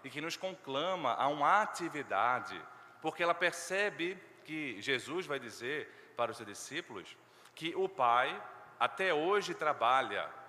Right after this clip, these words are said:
e por isso também eu trabalharei. Quando analisamos filósofos da Grécia, por exemplo, Aristóteles, no seu livro que ficou conhecido como Metafísica, ele vai dizer, analisando, né, a,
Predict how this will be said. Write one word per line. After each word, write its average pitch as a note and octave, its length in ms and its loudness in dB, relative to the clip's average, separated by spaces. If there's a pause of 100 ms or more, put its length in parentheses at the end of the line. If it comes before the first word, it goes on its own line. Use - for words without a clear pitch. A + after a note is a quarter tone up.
(320)
e D#3 60 -8
por F#3 200 0
isso F#3 240 0
também D#3 520 -2
eu E3 320 0
trabalharei. A#2 720 0 (720)
Quando G3 200 2
analisamos E3+ 840 0
filósofos C3 1000 0
da A2+ 140 0
Grécia, D3+ 580 -2 (1040)
por B2 100 0
exemplo, B2 960 -2 (680)
Aristóteles, C3 880 2 (840)
no D3+ 140 -4
seu E3 160 0
livro D#3+ 300 -2
que - 100 -14
ficou C#3+ 180 -6
conhecido C3+ 400 -4
como B2+ 200 -4
Metafísica, C3 1120 -2 (540)
ele G#2+ 160 -8
vai C3+ 160 2
dizer, C3+ 580 -4
analisando, B2+ 720 0
né, G2+ 80 -2
a, G#2 440 0